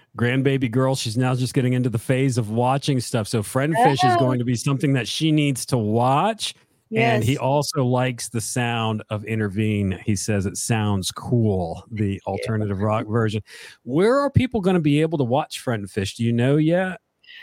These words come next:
Speaker 2: Uh, so far on a platform called Sherwood. Um, we're trying to get some others. So, uh, we don't really have much information on that just yet. But they
Speaker 1: Well,
Speaker 2: can
Speaker 1: when
Speaker 2: follow
Speaker 1: you
Speaker 2: me
Speaker 1: get
Speaker 2: on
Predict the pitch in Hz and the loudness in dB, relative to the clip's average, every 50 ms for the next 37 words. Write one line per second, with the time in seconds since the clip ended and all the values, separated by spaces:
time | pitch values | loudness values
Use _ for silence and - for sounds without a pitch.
0 | - - _ _ - - 277 269 269 269 269 262 254 254 262 - _ _ _ - | -20 -20 _ _ -4 0 2 4 4 4 2 0 0 -2 -4 -8 _ _ _ -20
1 | 220 - _ _ _ - - - - 320 320 359 359 - 370 330 311 311 302 294 | -20 -20 _ _ _ -8 -2 6 8 8 8 8 6 6 6 8 10 10 8 8
2 | 269 269 269 262 - - 254 240 240 - - - 254 240 240 240 - 247 214 208 | 6 2 0 -2 0 2 2 2 2 0 -2 -2 0 0 -2 -2 0 0 0 2
3 | 214 - - - - - - - - - 220 214 208 208 214 214 214 214 208 208 | 0 -4 -6 -6 -6 -8 -8 -10 -8 -6 -4 -2 -2 -2 0 0 0 2 2 2
4 | 208 208 208 208 214 202 - - - _ - 202 196 190 185 180 185 190 196 196 | 0 0 -2 -4 -6 -10 -14 -20 -14 _ -4 -2 -2 -2 -2 -4 -6 -6 -6 -8
5 | 196 - - 202 190 190 185 185 180 - - - - - - - - - - - | -8 -6 -6 -6 -4 -4 -6 -6 -6 -8 -8 -8 -10 -12 -12 -12 -12 -12 -12 -14
6 | - - - - - _ _ _ _ _ - - - - 185 - - - 180 165 | -14 -14 -16 -18 -20 _ _ _ _ _ -20 -18 -16 -16 -14 -14 -16 -16 -18 -18
7 | - - 185 180 175 175 170 190 190 185 175 - - 185 180 175 175 175 175 180 | -16 -12 -10 -8 -8 -4 -4 -4 -2 -2 -4 -4 -4 -4 -4 -4 -6 -8 -8 -8
8 | 175 165 - - - 165 165 - 165 165 160 165 - 170 165 160 160 156 151 - | -10 -10 -10 -12 -14 -14 -14 -12 -12 -10 -10 -10 -10 -10 -10 -10 -12 -14 -16 -16
9 | - - - - - - - - - - _ _ _ _ _ _ _ _ _ _ | -16 -14 -12 -10 -8 -6 -6 -6 -8 -12 _ _ _ _ _ _ _ _ _ _
10 | _ _ - - - - - - _ _ _ - - _ - - - 226 240 202 | _ _ -10 -8 -8 -8 -10 -16 _ _ _ -20 -14 _ 0 0 2 2 2 0
11 | 196 208 196 196 196 196 196 196 190 185 175 175 175 | 4 6 8 8 8 6 6 4 2 0 -2 -4 -4